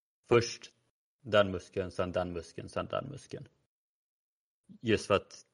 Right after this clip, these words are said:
det blir så mycket lättare att man bara ska kriga sig igenom. För det är ju mycket sånt i nästan allting man gör. Man kommer kunna kriga sig igenom och slita på även utan att kunna aktivera eller veta vilken ordning.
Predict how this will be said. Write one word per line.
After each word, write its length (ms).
det 60
blir 140
så 80
mycket 180
lättare 280
att 100
man 160
bara 100
ska 100
kriga 280
sig 140
igenom. 480
För 120
det 80
är 40
ju 80
mycket 320
sånt 260
i 340
nästan 300
allting 320
man 120
gör. 300
Man 120
kommer 340
kunna 220
kriga 280
sig 140
igenom 420
och 420
slita 360
på 320
även 260
utan 240
att 80
kunna 240
aktivera 500
eller 140
veta 240
vilken 220
ordning. 380